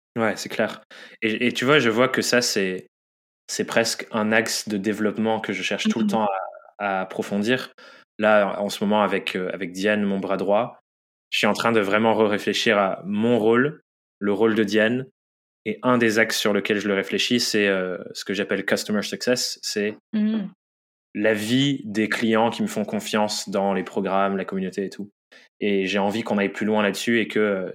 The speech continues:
Speaker 1: Diane commence à avoir ce rôle aussi, d'aller individuellement voir chacun, demander
Speaker 2: Trop
Speaker 1: comment ça se
Speaker 2: stylé.
Speaker 1: passe pour toi, euh, t'en es où, de quoi t'as besoin, est-ce qu'on peut te soutenir d'une manière ou d'une autre, euh, comment ça se passe dans ton activité, c'est quoi tes enjeux du moment, enfin,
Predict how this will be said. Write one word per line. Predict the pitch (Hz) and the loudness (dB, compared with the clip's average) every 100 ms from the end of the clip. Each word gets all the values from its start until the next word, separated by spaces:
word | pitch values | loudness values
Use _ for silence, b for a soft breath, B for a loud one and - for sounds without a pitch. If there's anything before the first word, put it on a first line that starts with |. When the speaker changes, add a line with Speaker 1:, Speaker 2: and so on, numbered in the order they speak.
| - | -12
Speaker 1:
Diane | 92 104 104 101 95 | -4 0 0 0 -2
commence | - 98 98 98 | -4 -6 -4 -4
à | |
avoir | 95 92 - | -4 -6 -6
ce | 98 | -6
rôle | 101 98 | -2 -2
aussi, | 90 113 117 - _ _ _ _ - | -2 -4 -4 -6 _ _ _ _ -12
d'aller | 90 104 107 113 113 - _ _ - | -2 0 2 2 0 -8 _ _ -2
individuellement | 127 120 120 113 113 110 110 | 0 2 -2 0 2 2 2
voir | 110 107 - | 2 0 0
chacun, | 104 - 110 120 - _ _ - | -2 0 0 -2 -8 _ _ -4
demander | 101 101 98 | 0 0 0
Speaker 2:
Trop | 98 | -2
Speaker 1:
comment | 107 110 | -2 0
ça | 120 | 0
se | |
Speaker 2:
stylé. | 90 90 | -2 -2
Speaker 1:
passe | 110 | -4
pour | - 113 | -4 -6
toi, | - 113 113 113 117 B B _ 104 | -2 2 4 2 -4 B B _ -4
euh, | 95 92 | -2 0
t'en | 113 107 | 0 2
es | 110 | 2
où, | 110 113 113 113 - - | 4 4 2 0 -10 -6
de | 107 | -2
quoi | 120 113 | -2 0
t'as | 107 | -2
besoin, | 104 110 107 110 107 | 0 2 4 4 0
est-ce | 101 | -4
qu'on | 113 | -4
peut | 110 | -4
te | - | -6
soutenir | 113 - 113 | -6 -4 -2
d'une | 107 107 | -2 0
manière | 104 104 104 | 2 2 0
ou | 104 | 0
d'une | 107 107 | 0 0
autre, | 110 110 - - _ _ _ | 0 -2 -8 -14 _ _ _
euh, | 98 95 95 92 | -4 -2 -2 -2
comment | - 104 | -2 -2
ça | 107 | -2
se | - | -2
passe | 107 104 | -2 0
dans | 104 | -2
ton | 104 | -2
activité, | 101 - 104 101 107 101 | -4 -4 -8 -2 0 0
c'est | 95 | -4
quoi | 107 | -6
tes | 101 98 | -4 -2
enjeux | 101 101 | 0 0
du | 98 | 0
moment, | 101 104 107 | 2 0 0
enfin, | 101 | -6